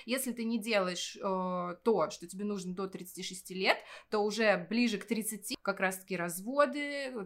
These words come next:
потеря работы, что-то еще, то есть смотря, что там у тебя в наталке, что тебе нужно было делать. А после тридцати шести лет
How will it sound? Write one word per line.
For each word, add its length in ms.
потеря 440
работы, 600
что-то 360
еще, 400
то 100
есть 140
смотря, 320
что 180
там 140
у 20
тебя 240
в 60
наталке, 640
что 180
тебе 180
нужно 240
было 240
делать. 360
А 280
после 360
тридцати 400
шести 360
лет 260